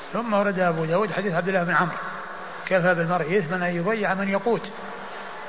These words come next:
يعني كونه تجب عليه نفقته ثم يضيعه، يعني فلا ينفق عليه وإنما يعطي البعيد ويترك القريب، يعطي،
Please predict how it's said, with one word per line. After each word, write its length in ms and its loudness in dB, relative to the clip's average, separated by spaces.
يعني 200 -10
كونه 760 2
تجب 280 2
عليه 280 2
نفقته 480 2
ثم 260 0
يضيعه، 800 4
يعني 300 0
فلا 600 6
ينفق 420 2
عليه 400 4
وإنما 440 0
يعطي 300 2
البعيد 420 4
ويترك 380 2
القريب، 440 2
يعطي، 520 2